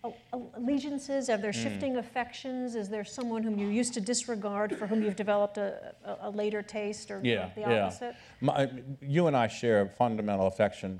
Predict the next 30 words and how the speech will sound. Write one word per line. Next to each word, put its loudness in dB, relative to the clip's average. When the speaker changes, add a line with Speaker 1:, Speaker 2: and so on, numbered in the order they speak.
Speaker 2:
for, 4
um, 0
for -4
Adams, 0
John 0
Adams, -8
and, -8
and -2
I've 0
written -4
a -4
lot 4
about -2
him -4
and -6
Abigail. -4
Um, 6
Franklin 2
continues 0
to -2
look 2
smarter 6
and -2
wiser 6
the -2
more 0
you -4
look -6
at -6
him. -14